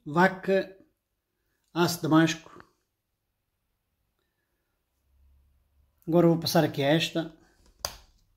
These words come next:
Vamos ver se consigo tirá-la com uma mão também só, mas acho que não. Não vai.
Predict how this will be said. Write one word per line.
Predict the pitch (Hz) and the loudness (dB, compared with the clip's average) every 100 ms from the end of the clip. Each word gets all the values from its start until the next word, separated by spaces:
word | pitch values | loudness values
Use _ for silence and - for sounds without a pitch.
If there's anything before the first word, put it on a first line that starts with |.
| _ _ _ _ _ - | _ _ _ _ _ -12
Vamos | 131 120 | -6 -4
ver | 127 | -6
se | |
consigo | - 117 139 117 | -8 -10 -10 -10
tirá-la | 135 131 127 117 | -2 0 0 -4
com | 139 | -6
uma | 127 120 | -4 -2
mão | 120 113 | -2 -4
também | 113 110 104 | -4 -10 -8
só, | - 170 170 | -6 -6 -6
mas | 143 127 - | -8 -8 -6
acho | 160 123 - | -6 -6 -8
que | - | -10
não. | 113 113 _ _ _ _ _ - _ _ | -10 -10 _ _ _ _ _ -20 _ _
Não | 160 143 | -2 -2
vai. | 117 107 - | -2 -6 -12